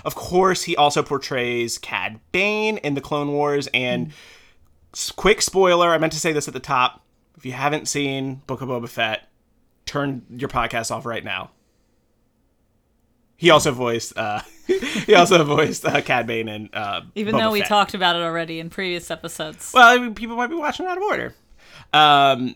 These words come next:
Speaker 1: and then, uh, this is really cool. So we talked about this in, when we, we talked about Book of Boba Fett as well. Jon Favreau voices Pre Vizsla, um, in this, um, which is,
Speaker 2: Mm-hmm.
Speaker 1: is really, really cool. And of course, obviously, he is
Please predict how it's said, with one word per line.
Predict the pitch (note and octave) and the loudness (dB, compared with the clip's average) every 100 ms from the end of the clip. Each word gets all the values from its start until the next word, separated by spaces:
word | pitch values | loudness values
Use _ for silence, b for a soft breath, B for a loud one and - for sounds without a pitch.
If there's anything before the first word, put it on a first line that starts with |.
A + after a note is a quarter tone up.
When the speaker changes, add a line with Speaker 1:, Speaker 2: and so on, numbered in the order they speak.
| _ _ | _ _
Speaker 1:
and | F3+ G3 | -2 4
then, | A#3 A3 F3+ | 4 4 4
uh, | E3+ D#3 - - | 4 4 -2 -6
this | E3 D4+ | 0 2
is | C#4+ F#3 | 2 4
really | E3 D3 | 4 4
cool. | D3+ C#3 | 2 0
So | C3+ | 0
we | D#3+ | -2
talked | D#3 B3+ D#4 | -2 -4 0
about | E3+ | 0
this | D3 D3 - - _ | 2 -2 -4 -10 _
in, | C3+ C3+ B2+ | 0 0 -2
when | B2+ C3+ | -4 -6
we, | C3 A#2+ A#2+ - - _ | -4 -4 -6 -12 -20 _
we | B2+ | -12
talked | C3 C3+ | -4 -4
about | B2+ A2+ | -4 -6
Book | A2 | -8
of | |
Boba | B2 B2 | -8 -8
Fett | B2+ G#2 | -8 -10
as | B2+ | -6
well. | E3+ D3+ - b b b b | -2 -2 -4 b b b b
Jon | - E3+ D3+ | 2 4 4
Favreau | F3+ G3+ D3+ B2+ A#2+ A2+ A2+ | 2 2 2 2 2 0 -4
voices | B2 A#2 A#2 | -4 -4 -8
Pre | - A2 G2+ | -12 -14 -6
Vizsla, | A3 A3+ C#2+ - - _ _ _ | -6 -4 -8 -12 -18 _ _ _
um, | A#2+ C3 A2+ | -4 -4 -2
in | C#3 C3 B2 | -2 -2 -4
this, | B2+ F#2 - - - | -6 -8 -8 -10 -4
um, | B2 F3+ | -2 0
which | F3 F3+ | -2 -2
is, | F3+ G3 | -4 -6
Speaker 2:
Mm-hmm. | - | -8
Speaker 1:
is | B2 A#2 | -8 -6
really, | B2+ A2+ | -6 -4
really | A2+ G#2+ | -6 -8
cool. | G#2+ B2 G#2+ G#2+ | -10 -8 -6 -4
And | A2 G#2+ | -6 -10
of | - | -10
course, | B2+ G#2+ | -8 -6
obviously, | G#2+ G#2+ G#2 G2+ | -6 -6 -10 -12
he | G#2 G2 | -12 -12
is | F#2 - | -14 -16